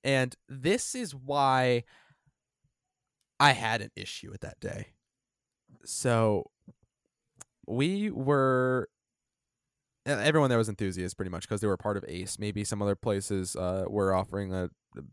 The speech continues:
to do commercials. We didn't have lines or anything. We were just people on a train. So we got the back row of Superman. Great. Was very re-rideable. And, um, we, we got, like, three rides in the back. So it was fun.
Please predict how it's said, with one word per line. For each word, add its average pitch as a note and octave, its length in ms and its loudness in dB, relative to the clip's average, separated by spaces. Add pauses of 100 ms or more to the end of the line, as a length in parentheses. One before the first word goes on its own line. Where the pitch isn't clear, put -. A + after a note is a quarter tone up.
(140)
to B2 80 -2
do G#2+ 140 0
commercials. G2 440 -2
We D3 60 2
didn't D3+ 100 0
have B2+ 180 2
lines G2 340 -2
or F2 60 -4
anything. E2 220 -8
We G2+ 100 0
were G#2 60 0
just G2+ 160 -4
people - 300 -6
on F2 120 -8
a F2+ 40 -14
train. - 320 -16 (640)
So A2+ 460 4
we D3+ 180 2
got C3+ 180 4
the B2+ 60 -2
back A2 260 2
row A#2 100 4
of G#2+ 60 0
Superman. G#2 540 -2
Great. G2 320 0
Was G2 160 -4
very A2+ 300 4
re-rideable. G#2 680 2 (420)
And, A2 500 2 (180)
um, G#2 360 -2
we, A2+ 100 -8 (720)
we A2+ 180 -4
got, G#2+ 260 0
like, G2 220 -18 (180)
three A2 240 -2
rides G#2 400 2
in A2+ 60 -10
the G#2+ 60 -2
back. F#2 380 -2
So - 140 -2
it - 20 4
was C3 120 0
fun. G2 320 2